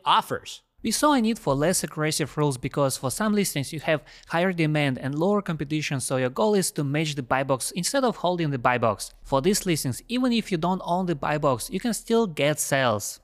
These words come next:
Speaker 2: That's why we developed three profit-oriented new rules, and if you want to make sure you're repricing even smarter and more advanced, you can combine it with conditional repricing.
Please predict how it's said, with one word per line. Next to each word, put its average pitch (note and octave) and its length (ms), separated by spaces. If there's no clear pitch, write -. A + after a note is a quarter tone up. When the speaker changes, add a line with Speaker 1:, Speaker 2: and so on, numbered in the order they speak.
Speaker 2:
That's D4 240
why C4 80
we G#3 120
developed E3+ 420
three E3+ 220
profit-oriented C#3 920
new D3+ 160
rules, C#3 400
and D3 100
if D#3 140
you F3 80
want F3+ 180
to F3 80
make D#3+ 160
sure F3 240
you're C#3+ 260
repricing D3 520
even G#3+ 220
smarter F3 640
and G#3 220
more B3+ 100
advanced, D#3 480
you A3+ 100
can B3 160
combine F3 360
it D#3+ 120
with B2+ 160
conditional C#3 480
repricing. B2+ 640